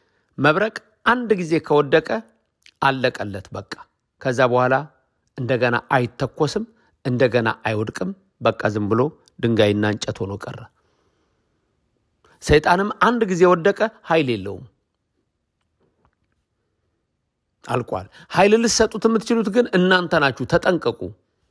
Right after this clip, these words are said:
እሱ የወደቀ መንፈስ ነው፣ የተጣለ መንፈስ ነው። መብረቅ ከወደቀ አለቀ። በመብረቅ ቁራጭ ግን ሰው የሚፈነክስ ሰው ሊኖር ይችላል። በወደቀው እንጨት፣ በወደቀው ድንጋይ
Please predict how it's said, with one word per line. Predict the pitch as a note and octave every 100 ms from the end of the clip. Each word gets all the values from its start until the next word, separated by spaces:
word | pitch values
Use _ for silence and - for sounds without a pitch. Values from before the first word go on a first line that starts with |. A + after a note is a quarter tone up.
| _ _ _ _ _ _ _ _ _
እሱ | E3 -
የወደቀ | G#3+ F#3 D3 E3+ F3
መንፈስ | D#3+ C#3 B2 -
ነው፣ | G2 G2+
የተጣለ | D3 D#3+ F#3 - F3 E3
መንፈስ | D3+ C3+ B2 G#2
ነው። | F#2 _ _ _ -
መብረቅ | C#3 F3+ A3+ A#3+ -
ከወደቀ | - G3+ G3 A3+ - D3+
አለቀ። | E3+ C#3+ C#3 A#2+
በመብረቅ | C#3+ E3 G3+ A3+ A#3 - - _ -
ቁራጭ | F#3+ F3+ E3+ F3
ግን | G#3+ C4+ - -
ሰው | - G3
የሚፈነክስ | F#3+ E3 D#3+ D3 D3+
ሰው | D#3
ሊኖር | C#3+ C3 B2
ይችላል። | - A#2 - _ _ _ _ _ _ C3
በወደቀው | E3+ F#3+ F3+ G#3+ - A3+ G#3 -
እንጨት፣ | G3 G#3+ - C4 D3+
በወደቀው | D#3 F3 D#3 F#3+ - G3
ድንጋይ | C#3+ F3 G#3 A#3